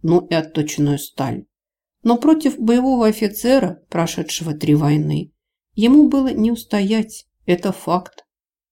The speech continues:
Не получилось ни красивого боя, ни эффектного поединка. Росс дал сопернику отбить свой первый ленивый выпад. Следующий удар бывшего маршала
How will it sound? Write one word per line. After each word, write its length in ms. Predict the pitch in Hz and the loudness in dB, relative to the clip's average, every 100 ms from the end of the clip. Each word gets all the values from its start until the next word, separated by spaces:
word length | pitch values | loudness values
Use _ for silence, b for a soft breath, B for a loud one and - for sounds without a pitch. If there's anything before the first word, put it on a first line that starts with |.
| _ | _
Не 160 | 214 233 | 2 2
получилось 680 | 277 285 294 349 330 311 294 | 2 2 4 4 4 2 2
ни 140 | 339 | 2
красивого 680 | 220 180 - 160 156 151 151 | 4 0 0 0 0 0 -2
боя, 520 | 160 240 277 254 269 - | 0 2 2 -2 -6 -2
ни 340 | 196 254 - | 0 0 -2
эффектного 540 | 254 - 180 - 185 185 | -6 -4 -4 0 0 0
поединка. 920 | - 170 160 147 151 156 - - 175 _ _ _ _ _ - | -2 -2 -2 0 0 -2 -4 -14 -16 _ _ _ _ _ -4
Росс 360 | 262 311 302 - | 2 4 2 -4
дал 260 | 220 285 302 | 0 0 0
сопернику 640 | 254 233 277 262 247 226 | -2 -2 0 0 0 0
отбить 480 | 214 208 240 - - | 0 0 -2 -4 -4
свой 200 | 190 185 | 0 0
первый 380 | 190 190 180 175 | 2 2 2 2
ленивый 440 | 175 170 165 165 | 2 2 2 -2
выпад. 520 | 151 151 151 - - _ _ _ _ _ | -2 -4 -6 -16 -20 _ _ _ _ _
Следующий 680 | - 190 240 247 233 - 233 | -2 0 2 -2 -4 -4 -2
удар 320 | 214 220 214 | 0 2 0
бывшего 540 | 208 208 - 196 196 | -2 -4 -4 -2 0
маршала 720 | 190 185 185 - 180 180 202 | 2 0 -2 -6 -6 -6 -8